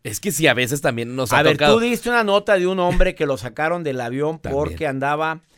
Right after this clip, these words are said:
Speaker 1: Flatulento.
Speaker 2: flatulento. <laughs> Y lo
Speaker 1: Pues
Speaker 2: sacaron
Speaker 1: sí,
Speaker 2: del avión.
Speaker 1: lo sacaron.
Speaker 2: Antes de despegar, que andaba
Speaker 1: Sí, sí, sí.
Speaker 2: bastante flatulento. Y dijeron,
Speaker 1: Exacto.
Speaker 2: "¿Sabe qué? Este señor está muy, sáquenlo, por favor". Y,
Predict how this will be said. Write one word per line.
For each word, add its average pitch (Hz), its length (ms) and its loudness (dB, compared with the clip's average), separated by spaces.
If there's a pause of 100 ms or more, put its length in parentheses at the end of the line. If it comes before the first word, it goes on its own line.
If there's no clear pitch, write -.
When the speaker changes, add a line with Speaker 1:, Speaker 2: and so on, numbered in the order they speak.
(380)
Speaker 1:
Flatulento. 101 640 -6
Speaker 2:
flatulento. 131 960 -4 (440)
<laughs> - 1300 -16
Y 190 120 -4
lo 170 120 4
Speaker 1:
Pues - 40 -8 (120)
Speaker 2:
sacaron 165 300 4
Speaker 1:
sí, 240 60 2
Speaker 2:
del 180 80 6
avión. 147 100 4
Speaker 1:
lo 151 60 2
sacaron. 156 680 0
Speaker 2:
Antes 147 360 0
de 175 100 2
despegar, 135 540 -2
que 143 100 -10
andaba 120 460 -2
Speaker 1:
Sí, 117 80 -8
sí, - 0 -
sí. 135 240 -8
Speaker 2:
bastante 110 340 -8
flatulento. 135 680 -10
Y 117 40 -8
dijeron, 110 200 -10
Speaker 1:
Exacto. - 100 -10
Speaker 2:
"¿Sabe 95 100 -12
qué? 104 260 -16
Este - 160 -20
señor 95 200 -18
está 104 160 -20
muy, 92 180 -18 (540)
sáquenlo, 107 400 -18
por 98 100 -20
favor". 95 180 -20
Y, 107 280 -14